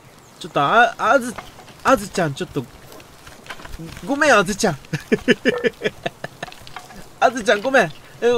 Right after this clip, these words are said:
ご飯食べ終わったらちょっと一回、ボックスに戻ってもらうかも。<laughs> かわいい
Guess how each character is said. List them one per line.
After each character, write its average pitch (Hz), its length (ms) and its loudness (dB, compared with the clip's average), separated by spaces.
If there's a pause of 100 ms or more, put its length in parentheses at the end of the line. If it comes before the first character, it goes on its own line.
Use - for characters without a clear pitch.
(100)
ご 285 120 -4
飯 254 220 2
食 226 140 -2
べ 254 80 2
終 - 20 4
わ 262 140 2
っ 254 40 -4
た 247 120 0
ら 233 80 0
ち 196 80 -6
ょ 226 40 -4
っ - 20 -12
と 226 80 -4
一 220 120 -10
回、 233 240 4 (680)
ボ 240 80 -2
ッ 240 60 -4
ク - 180 -6
ス 277 100 -2
に 254 100 -4
戻 240 260 0
っ 262 40 -4
て 254 180 0
も 202 120 -4
ら 214 100 4
う 208 60 2
か 202 120 -4
も。 156 120 -6 (1000)
<laughs> - 1000 -16
か 127 120 0
わ 127 120 -2
い 127 140 -6
い 120 40 -8